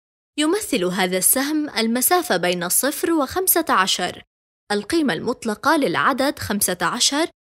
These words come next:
تساوي خمسة عشر، ولهذا فطول هذا السهم يساوي خمسة عشر. عليكم الآن إضافة العدد سالب ستة وأربعون إلى العدد خمسة عشر.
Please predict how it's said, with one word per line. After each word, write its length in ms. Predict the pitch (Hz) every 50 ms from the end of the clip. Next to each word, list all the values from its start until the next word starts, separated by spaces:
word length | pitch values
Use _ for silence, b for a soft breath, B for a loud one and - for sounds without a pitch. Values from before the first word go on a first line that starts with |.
| _ _ _ _ -
تساوي 600 | 185 180 185 - 208 202 202 202 202 262 330 359
خمسة 420 | - - 214 190 180 - - 269 -
عشر، 540 | 214 220 330 311 - - 202 170 160 - - - _ _ _ _ _ _ _ _ 302
ولهذا 640 | 302 302 330 339 330 339 381 370 277 233 202 226 277
فطول 480 | - - 220 208 - 208 196 196 190
هذا 260 | 175 190 180 180 180
السهم 500 | 170 - - - 254 269 294 311 320 320 - _ _ _ _ _ -
يساوي 540 | 160 165 - - 214 202 196 185 180 185 180
خمسة 400 | - 233 269 311 - - 359 349
عشر. 580 | 349 294 240 208 - - 220 175 160 - - - _ _ _ _ _ _ _ _ _ -
عليكم 460 | 226 233 233 220 214 214 208 196 185
الآن 600 | 175 - - 185 208 226 254 302 320 302 - 254
إضافة 420 | 285 247 - 359 359 - - 190 180
العدد 520 | - 175 170 160 165 220 240 269 269 233 -
سالب 400 | - - 330 339 339 302 294 -
ستة 340 | - - 214 214 - - 196
وأربعون 720 | 196 180 185 185 175 180 185 180 220 277 302 302 302 302 - _ _ _ _ _ _ _ -
إلى 160 | 233 214 208
العدد 540 | 208 - 156 160 196 240 269 302 302 302 -
خمسة 380 | - - 190 196 - - 240 -
عشر. 540 | 320 330 320 311 - - 202 170 170 - -